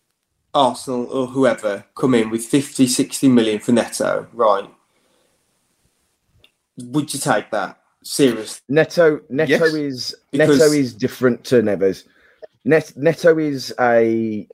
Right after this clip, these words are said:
Speaker 2: one where you, you're not gonna replace him that window. So you've got to ask yourself, can we, can we do without Pedro Neto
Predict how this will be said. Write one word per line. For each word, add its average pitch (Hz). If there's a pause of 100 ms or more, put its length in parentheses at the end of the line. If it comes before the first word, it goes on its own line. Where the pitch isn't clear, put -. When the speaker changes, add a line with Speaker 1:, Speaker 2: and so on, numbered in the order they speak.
(140)
Speaker 2:
one 113
where 110
you, 117
you're 139
not 170
gonna 165
replace 143
him 110
that -
window. 87 (560)
So -
you've 123
got 135
to 131
ask 123
yourself, 110
can 127
we, 131
can 131
we 139
do 139
without 120
Pedro 104
Neto 98